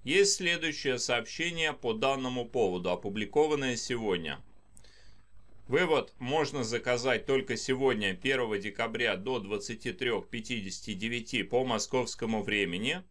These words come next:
Всем пользователям, зарегистрировавшимся после первого сентября, сумма вывода составляет пять процентов от прописанной сумме к выводу в финансовом расчете в личном кабинете. Зарегистрированным ранее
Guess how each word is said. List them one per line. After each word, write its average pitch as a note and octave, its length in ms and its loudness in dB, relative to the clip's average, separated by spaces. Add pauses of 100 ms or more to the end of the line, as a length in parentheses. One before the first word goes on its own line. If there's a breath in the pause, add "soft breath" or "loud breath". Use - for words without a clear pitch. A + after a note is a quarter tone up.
(720 soft breath)
Всем G3 380 0
пользователям, C3 840 -2 (180)
зарегистрировавшимся C3 1400 2
после D3+ 480 0
первого C3 400 2
сентября, G#2 760 0
сумма D#3 360 2
вывода D#3 440 2
составляет B2+ 720 2
пять C#3 320 0
процентов G#2+ 720 -4 (640 soft breath)
от G3 320 4
прописанной C#3+ 720 0
сумме D#3 460 0
к - 100 -10
выводу D#3 480 0
в D3+ 40 -8
финансовом B2+ 680 2
расчете C#3+ 540 0
в G#2+ 80 -2
личном B2+ 480 -2
кабинете. B2+ 680 -2 (800 soft breath)
Зарегистрированным C3 1040 0
ранее B2+ 580 0